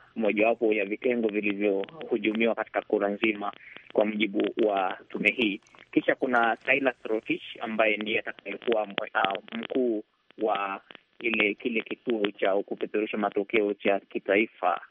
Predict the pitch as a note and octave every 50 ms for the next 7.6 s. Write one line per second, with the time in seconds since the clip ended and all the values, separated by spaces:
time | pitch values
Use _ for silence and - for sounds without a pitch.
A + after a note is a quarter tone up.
0 | - - - - B2 - C3+ B2 A#2 G#2+ - - B2+ - A2 G#2+ G#2+ - - A#2+
1 | A2 G#2 - - - B2 A2+ G#2 G#2 G#2 G#2 - _ - - A2+ G#2+ G#2 G#2+ A#2
2 | A2+ A2 G#2+ G#2 G#2 G#2 F#2+ G2 G2 G2 - _ _ _ - G#2 G#2+ G2+ G2 G2
3 | G2 - - - G#2 G2+ G2 A#2+ A#2 A2 G2 F#2 - - - - - G#2 G2+ G#2
4 | G#2 G#2+ G#2 G#2 G2+ G2+ G#2 G2+ - _ - G2+ G2+ G#2 G#2+ G#2+ G#2+ G#2 - -
5 | - A2 A2 B2 B2 A2+ G2+ - F#2 - - A2 A2+ A2+ C3 C#3+ D#3 D3 A#2 A2
6 | A2 A2 G#2+ G#2+ G#2 - _ _ - - B2 B2+ B2+ A#2+ A2 - A#2+ A#2 A#2 -
7 | A#2 A2 _ _ _ - - C3+ D#3+ D#3+ D#3+ D3